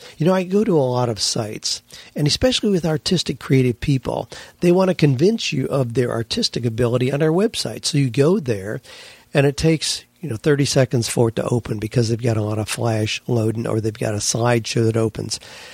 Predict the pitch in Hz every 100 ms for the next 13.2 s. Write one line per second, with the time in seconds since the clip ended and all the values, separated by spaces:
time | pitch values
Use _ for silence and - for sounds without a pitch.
0 | - - _ _ _ - 170 - 277 196
1 | - 165 180 147 101 107 _ - 185 165
2 | 220 165 151 123 135 165 147 110 104 -
3 | - 127 127 180 190 - 143 147 135 139
4 | 127 147 135 110 131 123 117 117 107 117
5 | 113 139 165 _ 135 147 165 - 160 185
6 | 151 120 - 120 113 101 104 139 196 175
7 | 143 135 - 139 123 - 123 - 123 131
8 | 135 107 110 101 - - - - 151 156
9 | - 156 151 160 131 - 123 143 135 -
10 | - 180 - - 156 160 160 170 - 127
11 | 110 - 156 160 165 165 160 147 - 151
12 | 113 123 151 156 147 - - 131 127 135
13 | 135